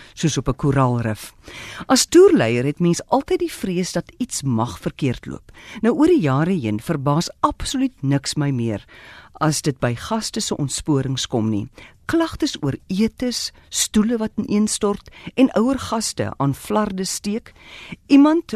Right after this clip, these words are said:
op die hart van 'n gletser in IJsland wat kla oor 'n hardgekookte eier wat nie hard was nie, ensovoorts. Maar beide van my besoeke aan Borneo het absoluut foutvrye toere besorg.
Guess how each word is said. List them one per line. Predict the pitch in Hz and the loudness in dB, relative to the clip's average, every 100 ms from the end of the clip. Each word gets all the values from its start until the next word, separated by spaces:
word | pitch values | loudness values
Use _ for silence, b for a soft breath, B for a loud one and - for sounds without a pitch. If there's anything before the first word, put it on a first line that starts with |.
| - | -4
op | 175 - | -4 0
die | 147 | -2
hart | 110 156 - | 0 -4 -6
van | - 143 | -6 -4
'n | 117 - | -4 -8
gletser | - 170 208 - 214 214 - | -6 -4 -4 -6 -6 -6 -4
in | 110 | -4
IJsland | - 160 - 190 214 - B B B | -2 -2 -2 -2 -4 -4 B B B
wat | 160 - _ | -4 -4 _
kla | - 294 170 - - - b b b _ | 0 4 2 0 -8 -16 b b b _
oor | 180 160 | 2 2
'n | 147 | 2
hardgekookte | 202 - - 269 240 - 208 | -2 -4 -6 -4 -4 -4 -4
eier | 190 185 165 - | 0 0 0 -4
wat | 139 170 - | -2 -2 2
nie | 180 | -2
hard | 113 117 - | 0 -6 -6
was | - 117 - | -8 -8 -6
nie, | 90 - | -8 -8
ensovoorts. | - 139 - 135 - 80 - - - B B B B | -2 -2 -2 -8 -8 -10 -12 -12 -12 B B B B
Maar | 320 277 | 2 4
beide | 320 359 403 | 2 2 0
van | 349 | 0
my | 302 | 0
besoeke | 262 - - 233 | 0 -4 -2 -2
aan | 180 | 0
Borneo | 147 156 156 123 | 0 0 0 0
het | 135 - - | -2 -6 -6
absoluut | 262 - - 233 - | -6 -4 -4 -4 -6
foutvrye | - - 240 - - - 151 165 - | -8 -2 -2 -4 -10 -4 -2 -2 -6
toere | 131 123 123 | -6 -2 -2
besorg. | 117 - 82 - - | -4 -6 -8 -10 -20